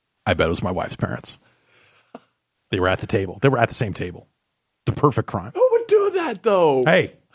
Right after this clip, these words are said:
Speaker 1: <laughs> I don't know. I was unhappy about it. Um, <sighs>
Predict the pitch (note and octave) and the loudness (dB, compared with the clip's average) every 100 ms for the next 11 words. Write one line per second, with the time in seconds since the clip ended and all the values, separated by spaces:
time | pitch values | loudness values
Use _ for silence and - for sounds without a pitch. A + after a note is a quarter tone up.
0 | _ _ - F3 - - - - - - | _ _ -6 -6 -6 -14 -14 -18 -18 -18
1 | D3+ - D#3 D3+ _ _ _ _ _ _ | -20 -18 -18 -18 _ _ _ _ _ _
2 | _ _ _ _ _ _ _ - G3 A#3 | _ _ _ _ _ _ _ 2 4 6
3 | A#3+ A3+ D#3 F#2+ - _ _ _ _ _ | 6 6 4 2 -2 _ _ _ _ _
4 | _ _ _ _ _ _ _ _ _ _ | _ _ _ _ _ _ _ _ _ _
5 | _ _ _ _ _ _ _ _ _ _ | _ _ _ _ _ _ _ _ _ _
6 | _ _ _ _ _ - G#2+ C3+ B2 A#2+ | _ _ _ _ _ -2 2 4 4 4
7 | G#2 F2+ F2 E2 - - C3+ C3+ C3+ C3 | 2 0 0 -2 -6 -4 0 2 2 0
8 | C3 B2 - _ _ _ _ _ _ _ | -2 -6 -12 _ _ _ _ _ _ _
9 | _ _ _ _ _ _ _ _ _ _ | _ _ _ _ _ _ _ _ _ _
10 | _ _ _ _ _ _ _ _ _ _ | _ _ _ _ _ _ _ _ _ _
11 | _ _ _ _ _ _ _ _ _ _ | _ _ _ _ _ _ _ _ _ _
12 | _ - E3 D3+ B2+ | _ 0 4 6 4